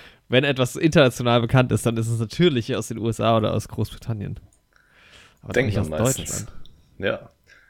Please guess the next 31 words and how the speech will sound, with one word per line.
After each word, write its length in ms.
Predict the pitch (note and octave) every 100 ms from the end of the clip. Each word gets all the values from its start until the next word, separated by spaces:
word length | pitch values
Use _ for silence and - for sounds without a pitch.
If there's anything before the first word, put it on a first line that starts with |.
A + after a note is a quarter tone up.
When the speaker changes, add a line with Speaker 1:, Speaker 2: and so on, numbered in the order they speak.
| _ -
Speaker 2:
Aber 400 | F2 E2 E2 D#2
ich 160 | -
meine, 200 | F2 E2
wenn 120 | D2+
es 120 | E2 -
auf 160 | -
einem 160 | D#2+ C#2+
deutschen 360 | D#2 E2+ -
Buch 160 | D#2 G#2
basiert, 560 | - F#2+ G2 A2 G#2+ - _ _ _ _ _ _ _ _ _ - - - _ _
dann 120 | -
ist 160 | E2 B2+
Speaker 1:
Naja, 180 | B2+
Speaker 2:
halt, 40 | C#3+
äh, 40 | -
Speaker 1:
nachdem 180 | D#3 E3
es 120 | D#3+
irgendwie 240 | D#3+ D3
zwei 380 | - - B2+ C#3+
nicht-deutsche 520 | C#3+ E3 D3+ C#3+ C#3+
Verfilmungen 480 | C#3 B2+ D3+ D3+ C#3
schon 160 | C#3+ B2+
davon 260 | B2+ B2
gab, 460 | A#2 A#2+ C3+ C#3+ -
da 300 | A2+ A2+ A2+
hat 80 | C3
man 220 | A#2+ A2+
sich 100 | A2+
jetzt 160 | A2 -
gedacht, 380 | A2+ G#2+ -
naja, 340 | - F#2+ G2+